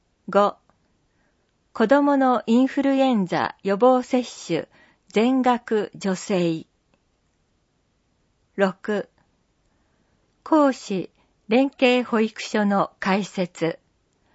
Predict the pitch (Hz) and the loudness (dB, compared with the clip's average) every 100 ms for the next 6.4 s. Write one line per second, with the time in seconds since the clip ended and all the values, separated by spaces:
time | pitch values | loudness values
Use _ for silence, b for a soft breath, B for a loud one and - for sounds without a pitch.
0 | _ _ _ - 240 226 294 285 262 240 | _ _ _ -4 -2 0 0 2 0 -2
1 | - - 226 202 - 208 160 147 123 - | -4 -2 -2 -2 -2 0 0 -4 -8 -16
2 | _ _ _ _ _ _ _ _ _ _ | _ _ _ _ _ _ _ _ _ _
3 | _ _ _ _ _ _ _ _ _ _ | _ _ _ _ _ _ _ _ _ _
4 | _ _ _ _ _ _ _ _ _ _ | _ _ _ _ _ _ _ _ _ _
5 | _ _ - 214 233 294 359 339 277 233 | _ _ -2 -2 2 4 6 6 6 4
6 | 202 175 160 | 4 2 0